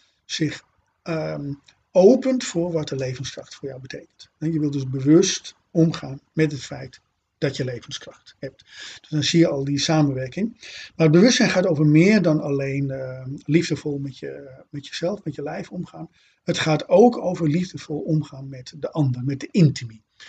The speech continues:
Dus, eh, de tweede schat, het bewustzijn. Hè, wat is bewustzijn? Eh,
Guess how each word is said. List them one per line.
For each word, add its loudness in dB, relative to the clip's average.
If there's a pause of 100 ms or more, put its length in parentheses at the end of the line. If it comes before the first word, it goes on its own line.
(400)
Dus, -2
eh, 0
de -6
tweede 4
schat, -2
het -6
bewustzijn. -4 (120)
Hè, -8 (240)
wat -8
is -4
bewustzijn? -6
Eh, -12